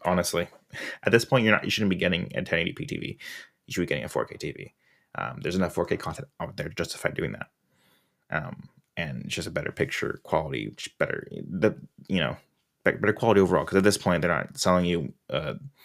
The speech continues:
ten, good ten eighty P and, you know, there's, it's not, you know, bad, okay, then good, ten eighty P, then bad, good, and great four K. It's really just bad, eh, meh,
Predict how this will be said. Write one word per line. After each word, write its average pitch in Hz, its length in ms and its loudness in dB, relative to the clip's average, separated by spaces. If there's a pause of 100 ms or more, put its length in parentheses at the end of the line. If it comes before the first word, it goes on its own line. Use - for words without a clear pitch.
(400)
ten, 92 240 6
good 101 140 6
ten 92 120 8
eighty 87 180 4
P 85 320 -2
and, 87 280 -2 (1200)
you 92 80 0
know, 82 100 -2
there's, 85 200 4
it's - 140 -10
not, - 300 2
you 82 100 -2
know, 69 160 -8 (120)
bad, 85 400 4 (640)
okay, 87 360 4
then 85 260 -4
good, 82 600 2
ten 87 160 0
eighty 85 160 0
P, 85 220 -4
then 82 360 -6 (640)
bad, 82 440 0
good, 82 260 0 (260)
and 85 180 -8
great 87 500 0
four 85 180 -2
K. 85 140 -2
It's - 160 -2
really 95 160 8
just 82 280 -2 (360)
bad, 90 420 6 (300)
eh, 113 220 6 (360)
meh, 95 300 4